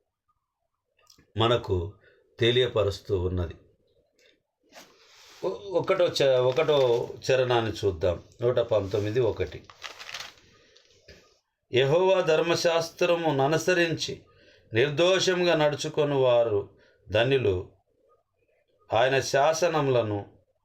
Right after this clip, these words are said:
గైకొనుచు పూర్ణ హృదయముతో ఆయనను వెతుకువారు ధన్యులు. వారు ఆయన మార్గములో నడుచుకొనుచు ఏ పాపము చేయరు. నీ ఆజ్ఞలను జాగ్రత్తగా గైకొనవలెనని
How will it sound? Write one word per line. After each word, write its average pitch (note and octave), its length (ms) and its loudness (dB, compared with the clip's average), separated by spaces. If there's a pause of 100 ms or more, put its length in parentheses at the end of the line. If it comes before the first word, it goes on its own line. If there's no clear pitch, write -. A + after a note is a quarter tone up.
(220)
గైకొనుచు B2+ 920 -2 (480)
పూర్ణ F3+ 420 2
హృదయముతో C3+ 920 0 (340)
ఆయనను A#2+ 360 2
వెతుకువారు B2+ 680 0
ధన్యులు. F#2+ 480 -2 (460)
వారు C3+ 300 2
ఆయన B2+ 320 4
మార్గములో D#3+ 640 0
నడుచుకొనుచు A#2+ 1000 -2 (680)
ఏ C#3+ 420 2
పాపము E3 640 0 (120)
చేయరు. F#2+ 500 0 (340)
నీ G#2+ 180 2
ఆజ్ఞలను C#3+ 840 2
జాగ్రత్తగా A#2 800 0
గైకొనవలెనని G#2 1200 -2